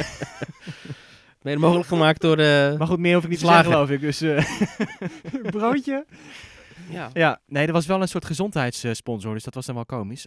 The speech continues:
Speaker 2: Nee, ja, dat was echt een week met heel veel, heel veel jonge meiden die doorbraken. Clara Tauson, oud nummer één van de wereld bij de junioren, een Deense. Eh, die won van Tomjanovic onder andere met ruime cijfers. Eh,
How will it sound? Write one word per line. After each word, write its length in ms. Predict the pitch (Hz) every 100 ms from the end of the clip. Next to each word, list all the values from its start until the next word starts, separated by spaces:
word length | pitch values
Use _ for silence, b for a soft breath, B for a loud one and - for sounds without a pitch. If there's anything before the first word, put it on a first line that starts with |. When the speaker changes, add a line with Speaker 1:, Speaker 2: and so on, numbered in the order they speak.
| -
Speaker 2:
Nee, 160 | 131 180
ja, 140 | 208
dat 180 | 180 202
was 160 | 202 190
echt 160 | 196
een 80 | 165
week 160 | 170 180
met 140 | 160
heel 160 | 165 180
veel, 200 | 147 123
heel 120 | 135
veel 160 | 113 101
jonge 300 | 117 170 147
meiden 320 | 110 175 233
die 100 | 190
doorbraken. 540 | 180 180 143 143 113 -
Clara 340 | 156 151 120 -
Tauson, 580 | 131 180 - 220 302 _
oud 220 | - 143 156
nummer 180 | 143
één 200 | 135 147
van 120 | 139 143
de 60 |
wereld 200 | 143 131
bij 100 | 135
de 80 | 131
junioren, 440 | 139 135 135 165
een 60 | 131
Deense. 480 | 131 147 165 220 285 _ _
Eh, 300 | - 117 110 104
die 100 | 113
won 120 | 117
van 120 | 107
Tomjanovic 600 | - 120 143 175 180 -
onder 200 | 160 156
andere 240 | 156 156 151
met 160 | 147
ruime 240 | 147 139 135
cijfers. 560 | - 139 131 135 -
Eh, 100 | -